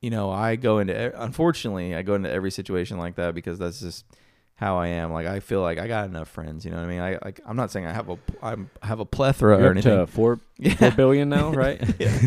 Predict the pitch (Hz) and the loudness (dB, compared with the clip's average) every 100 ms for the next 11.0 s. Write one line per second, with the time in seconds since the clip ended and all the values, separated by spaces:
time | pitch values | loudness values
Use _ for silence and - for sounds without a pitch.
0 | 107 101 139 139 165 143 127 - 120 107 | 4 2 4 6 6 2 0 0 0 0
1 | 107 90 - 113 95 - 92 95 101 92 | -2 -4 0 2 2 2 2 2 -2 -6
2 | 117 143 151 131 - 120 120 104 113 - | -4 0 0 -2 -4 -6 -4 -6 -6 -4
3 | 107 98 113 98 90 - 90 87 87 87 | -4 -4 -6 -6 -8 -6 -8 -6 -10 -10
4 | - - 92 82 - - 87 - 92 117 | -14 -8 -6 -6 -8 -16 -14 -16 -10 -8
5 | 90 90 82 - 98 95 95 101 _ _ | -8 -10 -12 -8 -4 -2 -4 -6 _ _
6 | - 117 113 - 127 113 107 98 92 92 | -8 -6 -6 -8 -6 -4 -4 -6 -6 -4
7 | 90 95 95 98 95 87 76 147 170 170 | -2 0 2 2 0 -2 -4 -4 -2 -2
8 | 127 113 101 85 71 123 120 110 - 90 | -2 0 -4 -8 -8 -8 -2 -2 0 -4
9 | 82 - 90 87 90 104 - 117 - 85 | -4 -10 -8 -4 -2 -4 -4 -8 -6 -6
10 | 87 101 98 117 - 98 - 98 87 | -4 -4 -4 -6 -4 -6 -4 -4 -4